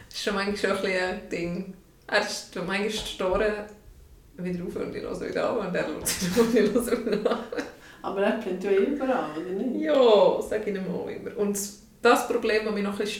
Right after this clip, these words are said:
Speaker 1: stört, ich kann noch den Vorhang nicht richtig zutun, weil wir erst einen Vorhang haben von zwei. Das
Speaker 2: Ja,
Speaker 1: heisst,
Speaker 2: das
Speaker 1: das
Speaker 2: ist
Speaker 1: halbe
Speaker 2: aber
Speaker 1: Fenster
Speaker 2: blöd,
Speaker 1: ist
Speaker 2: dass
Speaker 1: eh
Speaker 2: man
Speaker 1: offen. Aber ja, jetzt, also ich merke es eigentlich gar nicht. Aber
Speaker 2: ist auch ein bisschen Gewöhnungssache.
Speaker 1: Ja,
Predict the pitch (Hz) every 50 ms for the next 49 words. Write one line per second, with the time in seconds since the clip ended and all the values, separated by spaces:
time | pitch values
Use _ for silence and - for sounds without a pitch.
0 | 202 190 185 185 - - - - - - - - - - - - 185 180 190 185
1 | 185 185 175 - - - 196 208 277 277 262 254 262 262 247 226 240 247 - -
2 | - - - 226 220 220 214 220 214 214 185 180 180 180 175 180 180 180 - -
3 | - 165 180 196 - 165 165 - - 165 165 165 175 160 - 180 - - - -
4 | - - 170 160 - - 175 175 - - - - - - - - - - - -
5 | - - - - 208 190 - - 311 311 - - 214 214 220 214 220 240 247 -
6 | 240 240 - - 240 208 - 233 214 254 220 214 254 - - - 214 - 277 -
7 | - - 233 220 208 202 - - - - - - - - - - 175 170 165 170
8 | 175 175 180 175 175 175 - - 165 - - 156 151 156 175 170 - - - -
9 | 180 175 - - - - - - - - - - - - - - - - - -
10 | - - - - - - - - - - - - - - - 180 185 190 196 196
11 | 185 - - - 190 220 240 240 - - - - - 175 180